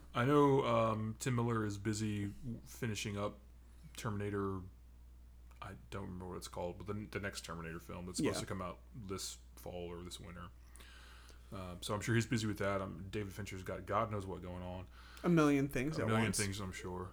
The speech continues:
Speaker 2: Yeah.
Speaker 1: Um, and
Speaker 2: Oh,
Speaker 1: then
Speaker 2: he's, uh, he's probably working on, uh, Mindhunter season two.
Speaker 1: Oh yeah, that's right. He's got Mindhunter going on. So,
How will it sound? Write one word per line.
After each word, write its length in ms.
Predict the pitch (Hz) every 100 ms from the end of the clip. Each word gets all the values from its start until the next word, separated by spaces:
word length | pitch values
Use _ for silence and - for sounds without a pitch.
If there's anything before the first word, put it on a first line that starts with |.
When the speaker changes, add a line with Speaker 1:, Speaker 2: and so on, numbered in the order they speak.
| -
Speaker 2:
Yeah. 140 | 110
Speaker 1:
Um, 380 | - 92 90 92 - - - - - - - - - - - - -
and 120 | 131 196
Speaker 2:
Oh, 180 | 196
Speaker 1:
then 100 | 175
Speaker 2:
he's, 240 | 170 233 -
uh, 340 | 185 160 147
he's 200 | 147 220
probably 520 | 220 208 180 156 151 143
working 400 | 139 135 147 143
on, 400 | 131 139 139 123
uh, 180 | 120
Mindhunter 580 | 120 123 143 127 131 123
season 360 | - 131 123 117
two. 240 | 147 131
Speaker 1:
Oh 240 | 110 107 98
yeah, 280 | 101 104 92 95
that's 240 | 101 98 104
right. 140 | 95
He's 120 | 92
got 160 | 104 95
Mindhunter 300 | 95 95 90
going 160 | 90 92
on. 160 | 92
So, 140 | 92